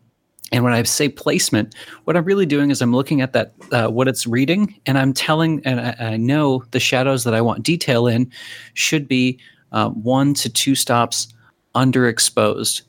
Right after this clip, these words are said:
from where the meter is telling me. So I have a little scale. It's just a tiny little, maybe inch long thing that has little different zones labeled on it, z-, uh, one through ten. And then I'll just hold that up to my meter.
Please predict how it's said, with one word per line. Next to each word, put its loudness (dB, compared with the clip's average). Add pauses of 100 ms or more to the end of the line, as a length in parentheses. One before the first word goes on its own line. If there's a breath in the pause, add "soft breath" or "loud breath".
(280)
from 0
where 2
the 0
meter 2
is 0
telling 0
me. -6
So -2
I 0
have 0
a 0
little 2
scale. 0 (260 soft breath)
It's -4
just -2
a 0
tiny 0
little, 0
maybe 0
inch -2
long 2
thing -2 (680)
that 0
has 0
little 2
different -2
zones 0
labeled 0
on 0
it, -2 (220)
z-, -6
uh, -2
one 2
through -2
ten. -2 (640 loud breath)
And 2
then 2
I'll 2
just -2
hold 0
that 2
up 0
to 0
my 4
meter. 0